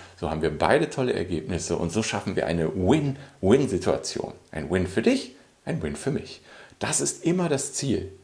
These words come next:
wenn ich mit Menschen arbeite. Immer eine Win-Win-Situation herstellen. Das ist das Wichtigste.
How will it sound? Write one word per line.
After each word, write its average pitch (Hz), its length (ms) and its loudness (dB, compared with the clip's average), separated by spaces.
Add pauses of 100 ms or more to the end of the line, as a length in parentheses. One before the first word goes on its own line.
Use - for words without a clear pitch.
(340)
wenn 90 100 0
ich 90 80 -4
mit 98 160 -4
Menschen 107 360 -2
arbeite. 90 400 0
Immer 196 240 4
eine 143 200 6
Win-Win-Situation 123 1000 2
herstellen. - 500 -8 (560)
Das - 260 -4
ist - 180 -4
das 85 200 -2
Wichtigste. - 560 -2